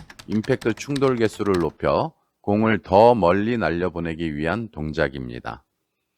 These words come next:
이와 동시에 왼팔과 샤프트가 예각을 이루는 리바운스 코킹 동작이 자연스럽게 만들어져 지면 발력, 바운딩 효과와 더불어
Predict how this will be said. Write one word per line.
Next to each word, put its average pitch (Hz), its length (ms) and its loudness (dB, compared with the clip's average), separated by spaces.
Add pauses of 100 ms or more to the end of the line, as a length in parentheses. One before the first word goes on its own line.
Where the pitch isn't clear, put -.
(460)
이와 131 280 2
동시에 104 760 -2 (100)
왼팔과 113 680 0
샤프트가 107 640 -6
예각을 98 580 0
이루는 101 420 -4 (240)
리바운스 107 480 4
코킹 - 360 -6
동작이 87 640 -2 (100)
자연스럽게 92 800 0
만들어져 82 760 -2 (440)
지면 131 380 2
발력, 95 460 4 (160)
바운딩 110 540 4
효과와 87 480 2
더불어 82 640 0